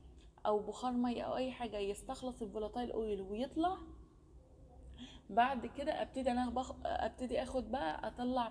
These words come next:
ال-، الفولاتايل اويل ده واخده. تمام؟ يبقى في حاله الديستيليشن بجيب كونتينر، الكونتينر ده بيحتوي على ووتر، والووتر دي بسخنها بيحصل لها بويلينج، بتطلع ستيم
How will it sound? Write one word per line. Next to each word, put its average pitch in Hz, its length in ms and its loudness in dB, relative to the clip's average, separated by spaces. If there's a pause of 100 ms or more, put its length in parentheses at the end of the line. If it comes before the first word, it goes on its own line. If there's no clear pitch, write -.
(340)
ال-، 208 280 -2
الفولاتايل 208 520 0
اويل 269 280 -2
ده 254 140 4
واخده. 175 300 -6 (500)
تمام؟ 220 260 0 (340)
يبقى - 280 0
في 214 120 -4
حاله 254 220 -2
الديستيليشن 247 800 0
بجيب 240 320 0
كونتينر، 247 500 2 (360)
الكونتينر 240 580 2
ده 240 180 0
بيحتوي 214 440 -2
على 226 180 2
ووتر، 196 400 -2 (360)
والووتر 233 460 2
دي 208 240 -2
بسخنها 226 600 0
بيحصل 208 340 -4
لها 233 160 0
بويلينج، 208 540 -2 (280)
بتطلع 247 460 0
ستيم 196 380 -6